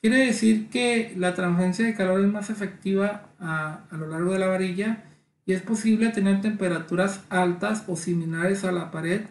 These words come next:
a distancias más lejanas de la base, mientras que materiales con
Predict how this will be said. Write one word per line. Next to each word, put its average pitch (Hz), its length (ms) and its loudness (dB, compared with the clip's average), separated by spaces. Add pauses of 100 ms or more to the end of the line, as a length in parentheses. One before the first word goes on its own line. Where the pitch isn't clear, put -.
(120)
a 165 100 -8
distancias 160 480 -6
más 165 180 -6
lejanas 160 400 -10
de 160 80 -12
la 156 120 -8
base, 202 320 -2 (480)
mientras 143 320 -8
que 131 100 -6
materiales 139 540 -2
con 170 300 -4